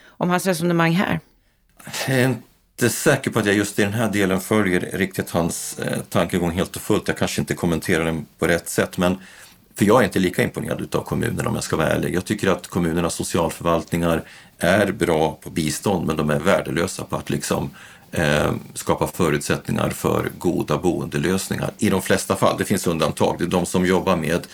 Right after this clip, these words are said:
Speaker 2: Bostad först. De, de, eh, eh, de tillhör en annan kategori. Men helhetsbilden är ju att kommunerna inte klarar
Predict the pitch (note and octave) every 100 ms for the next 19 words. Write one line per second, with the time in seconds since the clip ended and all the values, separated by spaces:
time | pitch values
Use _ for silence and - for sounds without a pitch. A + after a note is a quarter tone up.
0 | - - - D#2+ - E2 - G#2+ - -
1 | - - F2 D#2 D2 E2 E2 E2 F2 F2
2 | - - - - - - - - - -
3 | - _ _ - F#2+ G2+ F2 F2 D2+ D#2
4 | D#2+ F2+ E2+ G#2 G2+ B2+ C#3 - - -
5 | - - - _ - G#2 G#2 G#2+ - G#2
6 | G#2 F#2+ - C#3 B2 G2+ F2 - - F#2+
7 | F2+ E2+ - F2 E2+ E2+ E2 D#2+ D2 -
8 | - E2+ D#2 C3